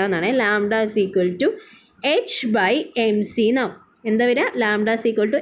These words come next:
h by, കാരണം ഇവിടെ സിയും സി സ്ക്വയറും അല്ല, അപ്പം ഒരു സി നമ്മൾ cancel ചെയ്ത് പോകും. അപ്പം lambda is equal to h by എം സി എന്നാണ് നമുക്ക് കിട്ടുക.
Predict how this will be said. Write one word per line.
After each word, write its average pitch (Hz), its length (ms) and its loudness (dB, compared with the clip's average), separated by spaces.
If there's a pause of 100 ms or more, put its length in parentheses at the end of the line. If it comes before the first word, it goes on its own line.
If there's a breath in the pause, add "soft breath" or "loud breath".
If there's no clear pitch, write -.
h 269 180 -4
by, 220 140 2
കാരണം 240 180 0 (420 loud breath)
ഇവിടെ 247 200 2 (180)
സിയും 269 420 2
സി 269 100 2 (120)
സ്ക്വയറും 269 360 2
അല്ല, 196 160 2
അപ്പം 269 160 0 (180)
ഒരു 320 220 4
സി 302 100 0 (140)
നമ്മൾ 262 160 0 (100)
cancel 226 440 0
ചെയ്ത് 214 180 2
പോകും. 170 160 0
അപ്പം 254 180 0
lambda 214 440 0
is 220 140 -6
equal 190 300 0 (100)
to 311 80 4 (920 loud breath)
h - 100 -6 (280)
by 196 180 0 (360)
എം 220 120 2 (140)
സി 254 120 0 (220)
എന്നാണ് 208 340 0
നമുക്ക് 285 260 2
കിട്ടുക. 349 280 0